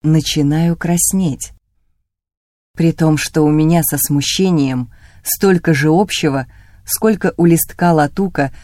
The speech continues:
с канистрой моторного масла. У меня встреча с представителями из Омска в Бристоле.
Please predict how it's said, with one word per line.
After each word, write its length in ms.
с 100
канистрой 540
моторного 600
масла. 500
У 120
меня 260
встреча 440
с 100
представителями 840
из 280
Омска 340
в 80
Бристоле. 640